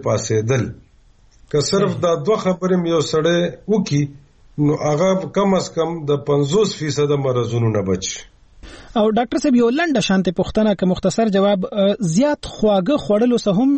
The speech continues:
Speaker 2: آ، شوګر چانسز زیاتېږي؟ که یو انسان ته نه وي، خو چې ډېر خواږه خوري؟
Speaker 1: بالکل نه کېږي ورسره. کم سړي ته چې شوګر نشته، که هغه یو دړی شوګر هم وخوري او بیا تاسو ټیسټ وکړئ، نو هغه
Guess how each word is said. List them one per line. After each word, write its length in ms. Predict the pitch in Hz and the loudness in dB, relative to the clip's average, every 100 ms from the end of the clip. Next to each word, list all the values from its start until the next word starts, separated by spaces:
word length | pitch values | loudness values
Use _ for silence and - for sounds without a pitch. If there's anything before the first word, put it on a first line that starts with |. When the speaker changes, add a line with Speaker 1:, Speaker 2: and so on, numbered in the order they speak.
| - | -2
Speaker 2:
آ، 300 | - 202 202 | -2 0 0
شوګر 520 | - 220 202 214 208 | 2 0 2 2 0
چانسز 520 | - 214 208 214 165 | 0 0 2 0 2
زیاتېږي؟ 500 | 190 185 208 208 185 | 0 2 2 2 0
که 100 | 180 | 2
یو 200 | 185 180 | 2 4
انسان 380 | 175 180 220 220 | 2 2 2 0
ته 120 | 196 | 2
نه 100 | 190 | 2
وي، 60 | 220 | 2
خو 120 | - | 0
چې 120 | 165 | 0
ډېر 220 | 156 240 | 0 0
خواږه 380 | 233 185 165 175 | 0 0 2 0
خوري؟ 360 | 180 165 151 143 _ _ _ _ | 0 0 0 -2 _ _ _ _
Speaker 1:
بالکل 600 | 123 127 131 185 190 196 | -6 -2 0 0 0 0
نه 200 | 190 202 | 2 2
کېږي 300 | 190 190 180 | 0 -2 2
ورسره. 520 | 190 190 147 170 170 139 - _ - - | 2 2 0 -2 -2 -6 -18 _ -20 -10
کم 200 | 123 190 | -2 0
سړي 240 | 180 175 180 | 0 0 0
ته 60 | 185 | 0
چې 140 | 151 170 | 0 0
شوګر 300 | 185 196 180 175 | 0 2 2 2
نشته، 220 | 185 - 170 | 0 0 -2
که 60 | 160 | 0
هغه 160 | 151 160 165 175 | 0 2 2 2
یو 100 | 202 | 2
دړی 280 | 185 170 175 143 | 0 0 -2 -4
شوګر 320 | 160 156 185 185 | -8 -4 0 2
هم 120 | 185 | 2
وخوري 240 | 185 - 175 | 0 0 0
او 80 | 147 | 2
بیا 160 | 160 | 2
تاسو 280 | 160 170 147 | 2 0 0
ټیسټ 300 | 143 165 - | -2 -4 -2
وکړئ، 200 | 180 151 147 | -2 2 2
نو 60 | |
هغه 140 | 135 | 2